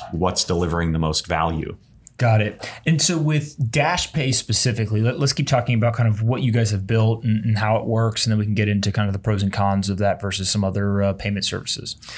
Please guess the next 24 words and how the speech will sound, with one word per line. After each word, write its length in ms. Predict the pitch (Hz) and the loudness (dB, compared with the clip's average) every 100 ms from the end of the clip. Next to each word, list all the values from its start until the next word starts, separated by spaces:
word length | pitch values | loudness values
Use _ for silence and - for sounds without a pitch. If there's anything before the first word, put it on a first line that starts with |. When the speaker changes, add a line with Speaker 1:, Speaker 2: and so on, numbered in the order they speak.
| - - - - - - | -14 -16 -18 -20 -10 -2
Speaker 1:
Right. 200 | 110 104 | 0 0
So, 340 | 135 127 123 | 0 0 -2
uh, 480 | 117 117 107 104 101 | 0 2 2 0 -4
the 140 | - 110 | -2 -2
first 540 | 110 135 151 - - - _ | 0 2 2 0 -2 -14 _
real 400 | 82 87 113 127 | -4 0 2 2
big 260 | 92 110 90 | 2 0 0
differentiator 600 | 101 - 95 92 95 90 | -2 0 0 0 0 0
that 140 | 87 78 | -2 -2
we 140 | 87 | -2
rolled 340 | 80 85 82 | 0 0 0
out 240 | 78 78 - | 0 0 -2
was 220 | 82 76 | -2 -2
private 420 | - 87 85 - | -2 -2 -2 -2
send, 400 | - 80 80 87 - - | -2 0 -2 -4 -10 -4
and 160 | 90 | 0
that 300 | 90 90 - | 0 0 -6
kind 260 | - 117 117 | -4 0 2
of 240 | 101 78 | 0 -2
labeled 480 | 58 87 95 95 92 | -4 0 0 0 0
us 180 | 87 - | 0 -2
a 60 | 82 | -2
privacy-centric 880 | - 92 92 92 - 80 - - | -2 0 0 0 0 -2 -4 -8
coin. 440 | - 95 82 82 | -4 -2 0 -2